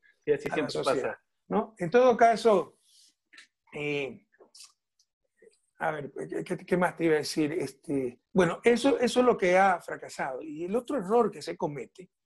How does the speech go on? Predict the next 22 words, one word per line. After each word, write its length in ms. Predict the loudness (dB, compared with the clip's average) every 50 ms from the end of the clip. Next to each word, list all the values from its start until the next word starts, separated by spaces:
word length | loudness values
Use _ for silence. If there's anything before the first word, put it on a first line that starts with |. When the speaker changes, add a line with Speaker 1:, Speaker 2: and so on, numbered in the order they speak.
| _ _ -4
Speaker 2:
gravísimo 680 | 0 0 4 4 4 4 4 0 -8 -12 -12 -12 -12
en 80 | -12 -10
análisis 320 | -8 -8 -6 -6 -6 -6
del 120 | -6 -6 -6
desarrollo, 400 | -6 -8 -10 -10 -12 -18 -20 _ _ _ _ _ _ _ _ _ _ -4
es 140 | -2 0
comparar 340 | 2 2 4 4 4 4 4
las 140 | 4 4 4
instituciones 560 | 2 2 0 -4 -8 -6 -4 -4 -4 -4 -4
que 80 | -4 -6
estos 220 | -4 -2 -4 -4
países 340 | -4 -4 -4 -4 -4 -4 -2
tienen 260 | -2 -4 -4 -4 -8 -10 -6
ahora 500 | -4 0 4 4 4 4 4 2 0 -4 _ _ _ _ _
para 160 | 0 0 2 2
mantener 420 | 0 -2 -2 -4 -6 -4 -4 -4
un 80 | -4 -4
sistema 420 | -6 -10 -10 -8 -6 -6 -8 -8
que 120 | -6 -6
ya 40 | -4 -4
les 80 | -4 -4
resultó 400 | -6 -8 -8 -8 -10 -12 _